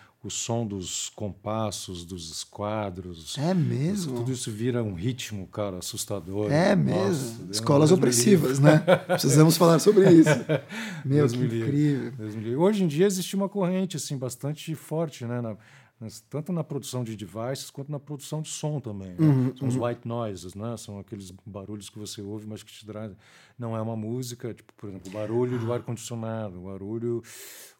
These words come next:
Speaker 1: eh, intrauterino, o som
Speaker 2: Olha que
Speaker 1: de não sei
Speaker 2: interessante,
Speaker 1: o
Speaker 2: eu não
Speaker 1: que lá.
Speaker 2: conhecia isso.
Speaker 1: São
Speaker 2: Chama white noise?
Speaker 1: White noises, é,
Speaker 2: Que
Speaker 1: são barulhos
Speaker 2: interessante.
Speaker 1: brancos, assim, são coisas que
Speaker 2: Eu
Speaker 1: trazem
Speaker 2: escuto uma,
Speaker 1: uma certa
Speaker 2: um, uma, um F M online chamado Brain F M. E eles colocam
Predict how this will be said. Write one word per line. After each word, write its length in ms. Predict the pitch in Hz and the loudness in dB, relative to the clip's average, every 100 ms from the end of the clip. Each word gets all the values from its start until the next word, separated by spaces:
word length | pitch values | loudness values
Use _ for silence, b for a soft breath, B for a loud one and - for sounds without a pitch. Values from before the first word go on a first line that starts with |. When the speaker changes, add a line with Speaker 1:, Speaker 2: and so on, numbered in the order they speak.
| - | -14
Speaker 1:
eh, 200 | 110 107 | -10 -6
intrauterino, 1080 | 123 127 127 127 117 120 123 107 92 92 92 | -6 -4 -4 -4 -4 -2 -4 -6 -10 -12 -12
o 60 | |
som 140 | - 139 | -8 -4
Speaker 2:
Olha 100 | 170 | -2
que 60 | - | 0
Speaker 1:
de 60 | |
não 80 | 143 | 0
sei 80 | 151 | 0
Speaker 2:
interessante, 400 | 117 - 180 175 | 0 0 0 4
Speaker 1:
o 20 | |
Speaker 2:
eu 40 | |
não 100 | 156 | 2
Speaker 1:
que 60 | 160 | 2
lá. 60 | 202 | 2
Speaker 2:
conhecia 400 | 233 226 269 294 | 2 2 0 0
isso. 280 | 131 123 - | -2 -6 -2
Speaker 1:
São 120 | 147 | 2
Speaker 2:
Chama 160 | 139 160 | 6 6
white 220 | 175 151 | 4 2
noise? 340 | 151 180 160 | 2 2 2
Speaker 1:
White 240 | 131 151 143 | 2 2 0
noises, 460 | 120 113 95 92 | -2 -2 -4 -8
é, 60 | 95 | -8
Speaker 2:
Que 60 | 156 | -4
Speaker 1:
são 120 | 175 | -4
barulhos 400 | - 113 117 80 | -2 -2 -2 -4
Speaker 2:
interessante. 40 | 104 | -6
Speaker 1:
brancos, 440 | 101 92 - 90 | -10 -12 -14 -16
assim, 220 | 87 101 | -16 -16
são 160 | - 98 | -16 -16
coisas 320 | 107 95 92 | -14 -14 -14
que 80 | - | -18
Speaker 2:
Eu 20 | |
Speaker 1:
trazem 200 | - 147 | -2 4
Speaker 2:
escuto 400 | 156 101 170 165 160 | 4 4 -2 0 2
uma, 120 | 156 139 123 117 | 2 2 -2 -4
Speaker 1:
uma 20 | |
certa 80 | 139 | -6
Speaker 2:
um, 320 | 135 127 123 131 | -4 -4 -6 -6
uma, 720 | 131 127 120 110 98 90 - - | -4 -4 -4 -8 -10 -16 -20 -6
um 140 | 160 175 | 2 2
F 300 | 175 - 165 | 2 2 2
M 460 | 151 165 180 180 - 165 | 4 2 2 0 -4 -2
online 440 | 156 139 147 151 | 0 2 0 0
chamado 320 | 151 151 147 | 0 0 0
Brain 380 | 123 139 160 170 | 0 2 4 6
F 220 | 160 - | 4 0
M. 200 | 110 104 - B B B | -8 -8 -12 B B B
E 80 | 143 | 2
eles 180 | 160 160 | 2 2
colocam 760 | 160 151 135 131 139 127 | 0 2 2 0 -4 -4